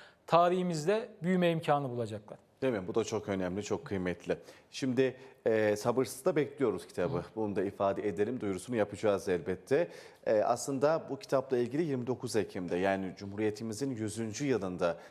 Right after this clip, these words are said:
Speaker 2: Sayın Genel Başkan'ın yine Bengü Türk'te verdiği önemli mesajlar vardı. Mesela Türk ve Türkiye yüzyılı başladı. Ben, e, son olarak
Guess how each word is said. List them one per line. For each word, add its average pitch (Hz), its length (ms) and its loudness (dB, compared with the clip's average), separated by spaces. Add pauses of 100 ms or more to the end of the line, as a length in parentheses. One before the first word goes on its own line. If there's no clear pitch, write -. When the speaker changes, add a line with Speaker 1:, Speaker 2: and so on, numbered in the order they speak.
Speaker 2:
Sayın 104 320 -2
Genel 101 280 0
Başkan'ın 98 420 -2
yine 95 260 -4
Bengü 95 220 -4
Türk'te 92 280 -6
verdiği 90 300 0
önemli 95 380 -2
mesajlar 90 640 -4 (100)
vardı. 87 520 0 (320)
Mesela 117 420 2
Türk 127 240 -8
ve 120 160 0
Türkiye 113 360 -2
yüzyılı 98 460 -4
başladı. 110 720 0 (260)
Ben, 131 200 2 (260)
e, 110 240 4
son 143 220 -2
olarak 117 340 0